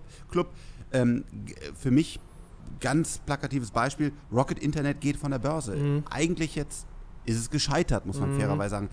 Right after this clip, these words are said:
Speaker 1: Das war ja diese erste Generation aus Deutschland,
Speaker 2: Ja.
Speaker 1: die, die Copycats hochgezogen hat. Also sowohl die Politik als die Investoren, als die Gründer müssen sich jetzt trauen, au-, auch groß zu denken, aber, aber es fehlt der Mut. Und,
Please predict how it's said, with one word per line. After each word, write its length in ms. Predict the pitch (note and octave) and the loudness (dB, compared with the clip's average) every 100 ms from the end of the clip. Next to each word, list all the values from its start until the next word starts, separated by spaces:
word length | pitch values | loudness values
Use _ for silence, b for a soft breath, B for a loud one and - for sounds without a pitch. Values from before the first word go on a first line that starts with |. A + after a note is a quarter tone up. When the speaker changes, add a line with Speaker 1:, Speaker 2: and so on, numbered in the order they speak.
| B | B
Speaker 1:
Das 160 | - G#2+ | -4 2
war 80 | C3+ | 2
ja 40 | |
diese 180 | C3+ B2+ | 2 0
erste 300 | A#2 D#3 E3 | 0 0 0
Generation 560 | C3 B2+ A#2+ - D3+ C#3 | 2 2 0 2 2 4
aus 140 | A2 | 4
Deutschland, 540 | A#2 D#3+ C3+ D3+ E3 | 4 4 4 4 4
Speaker 2:
Ja. 340 | - - - - | -2 -10 -12 4
Speaker 1:
die, 200 | C3 C#3 | 6 6
die 160 | A#2+ B2 | 4 2
Copycats 560 | E3+ E3+ D3+ B2+ - | 4 4 2 0 0
hochgezogen 480 | A2+ - A2+ G#2+ G2+ | -2 -2 -4 -4 -4
hat. 80 | G2+ B B - | -6 B B 4
Also 220 | C3+ C3+ B B B - - - | 6 6 B B B -16 -16 -10
sowohl 320 | - C3 E3 | 0 4 6
die 80 | A#3+ | 4
Politik 440 | - A3+ F#3 F#3+ E3+ - - - - - - | 4 4 4 0 -2 -4 -6 -8 -8 -10 -8
als 220 | - E3 - | 4 8 8
die 80 | |
Investoren, 560 | F3+ F3 - D3+ C3+ C3 | 6 2 6 6 6 4
als 220 | - C#3+ | 6 10
die 100 | - | 10
Gründer 320 | C3 C3 C3 B2 | 10 4 4 4
müssen 300 | C3+ - D#3+ | 2 0 -2
sich 100 | C#3 | 6
jetzt 300 | C3 - - | 10 10 10
trauen, 420 | B2+ C3 - - | 6 4 2 0
au-, 180 | - - | -2 -2
auch 180 | B2+ B2+ | 0 0
groß 280 | - C3 - | 2 0 2
zu 80 | A#2 | 2
denken, 340 | B2 D#3 G3 | 2 2 0
aber, 300 | D3 C#3 C3 B B - | 2 0 -2 B B -6
aber 460 | - B2+ D#3+ F#3 F#3 - - - - - - - - | 0 2 4 2 0 -6 -14 -16 -16 -16 -16 -16 -6
es 200 | D3 - | -2 -2
fehlt 340 | - E3+ F3+ F3 | 2 4 4 6
der 100 | D3+ | 6
Mut. 320 | D3+ F3+ - - | 8 8 4 0
Und, 180 | A#2 A2+ | -4 -4